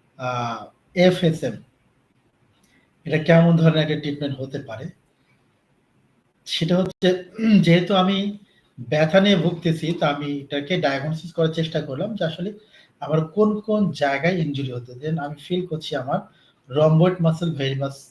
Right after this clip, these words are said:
মানে, ক্র্যাম্পিং বা ট্রিগার পয়েন্ট ডেভেলপ করছে, যার ফলে আমার ট্রাপিজিয়াসের এক পার্ট আমার নেকটাকে ঘোরাতে দিচ্ছে না। তো সেক্ষেত্রে আমি আমার ফ্রিকোয়েন্সি ট্রিটমেন্ট দেওয়া শুরু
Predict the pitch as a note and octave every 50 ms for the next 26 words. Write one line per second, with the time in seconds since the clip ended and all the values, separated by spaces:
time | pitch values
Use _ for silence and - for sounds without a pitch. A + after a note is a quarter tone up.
0 | _ _ _ _ _ _ _ _ _ _ C3 C3 B2 B2 A#2+ - _ - D#3+ D#3
1 | D#3 D#3+ D#3+ E3 F3+ F3 D#3+ D#3+ E3 - - _ - D3 D3+ C#3+ C#3+ C#3 C3 B2
2 | B2 B2 A#2+ A#2+ A#2+ A2+ - _ - G#2+ - - G3+ A#3+ - _ _ _ _ _
3 | _ _ _ _ _ - B2 - E3 D#3+ D#3+ D#3+ - - E3+ E3+ E3+ F3 F3+ G3+
4 | A3+ - - _ _ _ _ _ _ _ - D3 C#3+ D#3 D#3+ D#3+ - - - -
5 | F3 E3+ D#3+ - G#3 F#3+ F#3 G#3 G#3 G#3 G3+ - G#3+ F3+ - - E3+ D#3+ D#3+ D#3+
6 | - _ E3+ E3 D#3+ - E3 D#3 D3+ D3 C#3+ C#3+ C#3+ D#3+ E3 D#3+ D#3+ - E3 D#3+
7 | D#3+ D#3+ C3+ C3 C#3 C#3 C#3 C3+ B2+ A#2+ E3+ E3+ E3 - - B2+ G#2 G2+ - _
8 | _ _ _ _ _ _ _ _ _ _ _ _ _ _ _ _ _ _ _ _
9 | _ C3+ C3 C3 C3 - F#3 F#3+ F#3 - G#3+ - A#3+ A3 E3 D3+ D#3+ E3 F3+ A3+
10 | - - C#3 C3 C3 C3 C3 C3 C3 - - - E3 E3 D#3+ E3+ E3+ D#3+ D#3+ -
11 | F3 E3+ E3 D#3+ D3+ C#3+ - C#3 C3 B2+ B2+ B2 B2 - - A#2 A#2+